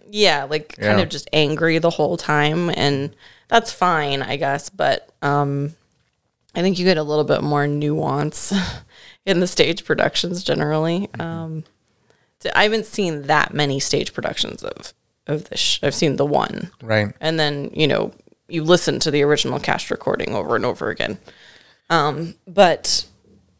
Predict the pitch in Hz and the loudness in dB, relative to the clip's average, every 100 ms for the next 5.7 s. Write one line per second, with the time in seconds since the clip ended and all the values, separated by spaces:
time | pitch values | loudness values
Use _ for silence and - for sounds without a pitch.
0 | _ _ 185 190 170 190 262 285 - 143 | _ _ 2 4 4 2 0 0 -2 -2
1 | 139 - 151 - 143 139 175 170 - 147 | 0 0 -2 -2 0 0 2 0 0 -6
2 | 143 143 - - 139 139 - - - _ | -4 -4 -6 -8 -4 -4 -6 -20 -20 _
3 | _ _ _ _ _ _ - - 135 120 | _ _ _ _ _ _ -6 -2 0 0
4 | - - 117 120 185 185 190 - - 196 | 2 2 2 2 0 -2 -4 -4 -6 -6
5 | - 127 151 160 180 196 - | -2 0 2 2 2 0 -4